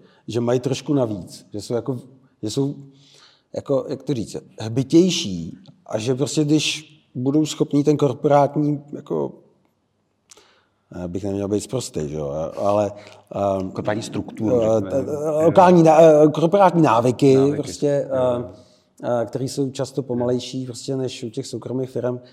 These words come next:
Speaker 1: ehm, tak, eh, když je scho-, budou schopni akceptovat a nějak v tom žít, tak vlastně ta jejich přidaná hodnota vlastně vyšvihla nahoru, jo.
Speaker 2: Hmm.
Speaker 1: A, mm,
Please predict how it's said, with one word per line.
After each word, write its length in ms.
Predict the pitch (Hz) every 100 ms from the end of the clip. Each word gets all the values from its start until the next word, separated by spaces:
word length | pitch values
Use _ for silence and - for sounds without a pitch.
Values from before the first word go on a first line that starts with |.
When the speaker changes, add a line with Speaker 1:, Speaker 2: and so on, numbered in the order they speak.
| _ _ _ -
Speaker 1:
ehm, 600 | 107 110 110 110 110 107 _ _ _ _ _ _ _ _ - _ _
tak, 520 | 113 110 107 - - 120
eh, 540 | 113 113 113 113 113
když 180 | 117 113
je 60 |
scho-, 260 | 123 - 123 -
budou 160 | 127
schopni 320 | 123 135 131
akceptovat 720 | 117 - 180 139 110 98 113 - _ _ _ _
a 80 | -
nějak 260 | 117 117 123
v 60 | -
tom 140 | 127
žít, 280 | 110 143 -
tak 140 | 123
vlastně 580 | 117 117 - 131 127 127 - - _ _ _ _ _ _ _
ta 100 | -
jejich 160 | 120 143
přidaná 340 | - 135 131
hodnota 420 | 120 113 127 120 107
vlastně 300 | 110 113 120
vyšvihla 380 | 110 - 113 120
nahoru, 360 | 95 107 92 - -
jo. 60 | 85 -
Speaker 2:
Hmm. 80 | 90 78 _ _ _ _
Speaker 1:
A, 460 | 92 104 101 101 101 101 - _
mm, 400 | 127 123 - -